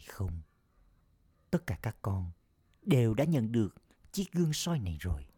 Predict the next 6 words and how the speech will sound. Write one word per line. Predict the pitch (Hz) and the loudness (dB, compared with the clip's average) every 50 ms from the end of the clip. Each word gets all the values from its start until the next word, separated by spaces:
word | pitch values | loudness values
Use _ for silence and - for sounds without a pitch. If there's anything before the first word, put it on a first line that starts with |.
| _ _ _ | _ _ _
phải | - - - 110 82 71 - | -16 -4 -4 -4 -4 -4 -8
không? | - - - 98 87 82 78 - _ _ _ _ _ _ _ _ _ _ _ _ _ _ _ _ _ _ - | -12 -8 -8 -8 -8 -8 -12 -14 _ _ _ _ _ _ _ _ _ _ _ _ _ _ _ _ _ _ -2
Nó | 226 | -2
có | 220 - 226 | 0 2 0
rõ | 190 117 107 85 76 | 2 2 0 0 0
không? | 92 - - 123 110 98 | -6 -4 -2 -2 -2 -2